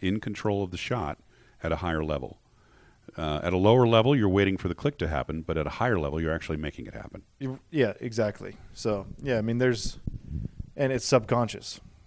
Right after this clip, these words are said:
Speaker 2: There's no, you know, active thinking, "All right, well, I need to pull the bow back another thirty-second
Speaker 1: Yeah,
Speaker 2: of an
Speaker 1: and in
Speaker 2: inch
Speaker 1: fact,
Speaker 2: to
Speaker 1: you
Speaker 2: get it
Speaker 1: actively,
Speaker 2: past the clicker."
Speaker 1: you actively wanna be thinking about something else.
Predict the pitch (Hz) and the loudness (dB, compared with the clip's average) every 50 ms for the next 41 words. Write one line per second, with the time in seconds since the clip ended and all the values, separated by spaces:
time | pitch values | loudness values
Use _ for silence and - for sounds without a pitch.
0 | - - - 226 135 131 123 117 110 104 123 127 127 123 120 117 113 110 - - | -20 -20 -18 -6 0 4 4 4 4 4 4 6 8 8 8 8 6 4 0 -6
1 | _ _ _ _ _ _ _ _ _ _ _ _ _ _ _ _ _ _ _ _ | _ _ _ _ _ _ _ _ _ _ _ _ _ _ _ _ _ _ _ _
2 | _ _ _ _ _ _ - 131 117 110 101 101 98 98 110 113 113 - 117 104 | _ _ _ _ _ _ -14 -8 -6 -4 -4 -2 -2 0 0 0 0 0 -2 -2
3 | 95 101 104 104 98 98 98 92 - 98 113 123 120 117 113 110 113 117 117 123 | -2 -4 -6 -6 -6 -8 -10 -10 -6 -4 -2 0 0 0 0 0 0 0 2 2
4 | 131 135 - - _ _ _ _ - - - - - _ _ _ - - - - | 2 0 -4 -10 _ _ _ _ -20 -20 -20 -20 -20 _ _ _ -20 -20 -20 -20
5 | - - - 117 120 127 127 117 107 - - 127 135 139 135 131 127 123 107 120 | -18 -10 -6 -2 0 0 0 -2 -4 -4 2 4 6 6 6 6 4 2 4 4
6 | 127 139 143 135 120 120 113 120 127 - 127 117 117 117 117 120 117 117 110 110 | 6 6 6 6 6 6 4 4 4 2 0 0 2 2 4 4 4 2 0 -2
7 | - - _ _ _ _ _ _ _ _ _ - - 135 135 135 127 - - 143 | -6 -10 _ _ _ _ _ _ _ _ _ -4 -2 0 0 0 2 4 6 6
8 | 139 135 143 135 101 92 92 98 151 180 165 139 120 113 113 - 117 110 110 131 | 6 6 6 6 6 6 6 6 6 6 8 8 8 8 8 8 8 10 10 10
9 | 135 135 139 123 135 135 135 143 - - - - 170 185 131 120 127 117 104 107 | 10 8 8 8 8 8 8 6 4 0 2 4 6 6 6 6 4 6 8 8
10 | 110 - - 107 92 95 90 87 87 85 76 85 - - 87 - 90 85 80 80 | 6 6 6 2 2 4 4 4 4 2 0 0 -2 -2 -4 -4 -4 -2 0 2
11 | 80 82 - - 87 78 - - 78 73 - 76 73 73 - - - - - | 2 2 0 -2 -6 -6 -6 -8 -10 -8 -8 -8 -8 -8 -10 -12 -16 -16 -18